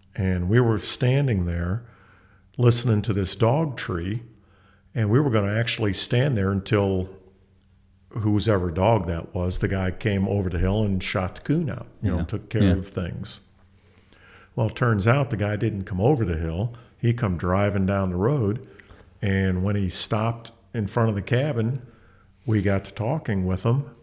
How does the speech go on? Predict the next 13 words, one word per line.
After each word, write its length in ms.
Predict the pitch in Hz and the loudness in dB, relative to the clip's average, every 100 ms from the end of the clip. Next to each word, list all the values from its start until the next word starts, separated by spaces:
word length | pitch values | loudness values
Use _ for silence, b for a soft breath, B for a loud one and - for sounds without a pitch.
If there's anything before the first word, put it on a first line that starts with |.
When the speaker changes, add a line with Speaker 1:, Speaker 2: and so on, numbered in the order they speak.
| - | -6
Speaker 1:
and 240 | 92 92 | -2 0
that's 200 | 92 95 | 0 -2
how 180 | - 104 | -2 -2
we 160 | 104 101 | -2 0
met 280 | 104 120 | 0 -2
Jack. 400 | 117 131 113 - - _ _ _ _ _ _ _ _ _ - | -2 -4 -4 -10 -18 _ _ _ _ _ _ _ _ _ -6
Speaker 2:
And 160 | 92 | -4
so 200 | - 90 | 0 0
then 240 | 87 95 98 | 4 4 6
you 100 | 92 | 4
guys, 520 | 90 87 87 87 - _ | 4 2 2 -2 -8 _
<clears throat> 180 | - 143 | 4 4
so 400 | 110 110 95 87 | 6 6 4 2